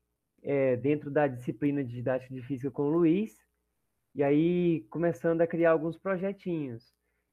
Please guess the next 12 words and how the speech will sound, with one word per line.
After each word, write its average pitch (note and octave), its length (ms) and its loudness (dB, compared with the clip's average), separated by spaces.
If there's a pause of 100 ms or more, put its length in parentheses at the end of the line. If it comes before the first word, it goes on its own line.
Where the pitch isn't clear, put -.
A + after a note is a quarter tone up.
(120)
Aí C#3+ 280 2
veio C#3+ 760 2
equipamentos, E3+ 1040 -4 (380)
aí C#3 400 0
veio C3+ 640 2
Discord, D#3+ 960 2 (380)
aí F#3+ 160 -4
as G3+ 140 -4
coisas G3+ 440 -4 (100)
daí F3 280 2
pra F3 180 -2
frente, F3+ 420 -2